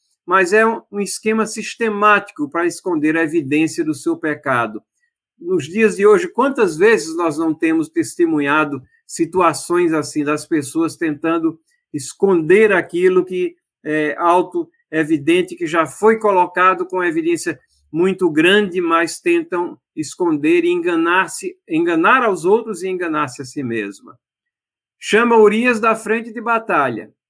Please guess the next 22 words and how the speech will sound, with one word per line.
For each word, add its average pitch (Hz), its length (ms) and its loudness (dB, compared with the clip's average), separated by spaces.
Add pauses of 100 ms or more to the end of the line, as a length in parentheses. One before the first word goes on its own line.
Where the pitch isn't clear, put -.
(340)
Por 254 200 -6
quê? 160 220 2
Porque 139 240 -8
ele 180 160 -2
tenta 190 320 -2
esconder 185 540 -2
a 185 80 -2
gravidez 190 840 -2 (520)
como 214 220 0
se 220 220 -2
fosse 214 420 0
o 185 40 -2
resultado 202 720 0
de 208 120 -4
uma 226 180 -2
união 214 460 0
normal 190 800 -2 (420)
do 180 140 -6
casamento. 185 800 0 (1800)
Depois, 220 840 2 (580)
ele, 190 580 -2 (140)
é, 156 420 -4